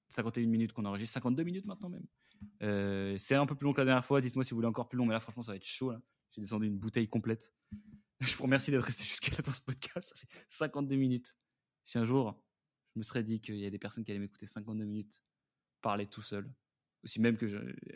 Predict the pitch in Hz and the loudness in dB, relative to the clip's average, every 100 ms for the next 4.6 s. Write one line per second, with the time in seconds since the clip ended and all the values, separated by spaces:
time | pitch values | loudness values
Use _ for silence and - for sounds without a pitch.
0 | - - 127 135 127 120 120 123 151 - | -12 -2 2 4 4 4 2 4 4 6
1 | - 120 120 120 123 117 113 110 101 110 | 2 4 2 2 0 2 4 2 0 -6
2 | 113 110 _ _ _ _ _ - 95 117 | -6 -8 _ _ _ _ _ -8 -6 -6
3 | - 101 - _ _ _ _ _ _ _ | -6 -10 -12 _ _ _ _ _ _ _
4 | _ _ - 104 101 - | _ _ -2 -2 -2 -16